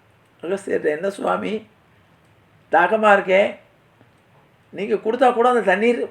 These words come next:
கமண்டலத்திலேருந்து வாயிலேருந்து வெளியே வருது, என்னுடைய கைக்கு வரமாட்டேங்கிறதேன்னார்." அப்ப அகஸ்தியர் கேட்டார்,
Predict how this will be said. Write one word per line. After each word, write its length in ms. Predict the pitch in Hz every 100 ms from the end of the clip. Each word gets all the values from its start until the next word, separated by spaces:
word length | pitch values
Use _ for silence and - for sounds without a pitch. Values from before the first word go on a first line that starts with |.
| 202 151
கமண்டலத்திலேருந்து 720 | 170 247 254 240 240 233 254
வாயிலேருந்து 460 | 220 220 240 226 233
வெளியே 240 | 202 240
வருது, 240 | 240 214 240
என்னுடைய 300 | 208 214 208
கைக்கு 320 | 190 240 254
வரமாட்டேங்கிறதேன்னார்." 960 | 208 214 202 202 190 180 180 175 160 - _ _ _ _ _ _ _ _ _ _
அப்ப 180 | -
அகஸ்தியர் 380 | 143 175 175 -
கேட்டார், 420 | 165 165 156 -